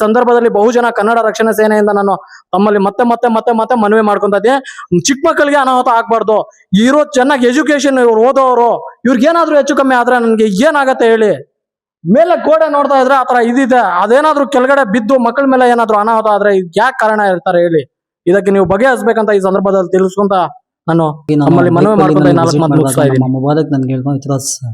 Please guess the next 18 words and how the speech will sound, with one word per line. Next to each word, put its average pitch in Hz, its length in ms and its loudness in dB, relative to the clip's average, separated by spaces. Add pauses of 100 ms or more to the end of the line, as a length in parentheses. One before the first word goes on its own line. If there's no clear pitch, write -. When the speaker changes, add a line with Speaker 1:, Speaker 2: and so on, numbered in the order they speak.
(140)
Speaker 2:
ಸರ್ಕಾರಿ 165 440 -6
ಶಾಲೆನಲ್ಲಿ 147 460 0
ತುಂಬಾ 143 160 0 (100)
ಪ್ರಾಬ್ಲಮ್ 135 340 -2
ಇದೆ" 127 140 -6
ಅಂತ 120 140 -10
ಹೇಳ್ಬಿಟ್ಟು. 123 320 -8 (1300)
ಈಗ 165 60 -4 (120)
ನಾನು 156 200 0
ಬಂದ್ಬಿಟ್ಟು 180 320 -2
almost 175 280 -2
ಶಾಲೆಗಳನ್ನ 160 460 0
ನೋಡ್ತಾ 151 260 -2
ಇದ್ರೆ 147 200 -2
ನಮ್ಗೆ 147 260 2
ಒಂಥರ 143 200 -2 (420)
ಅಸಹ್ಯ 180 300 0
ಅನ್ಸುತ್ತೆ. 151 480 -4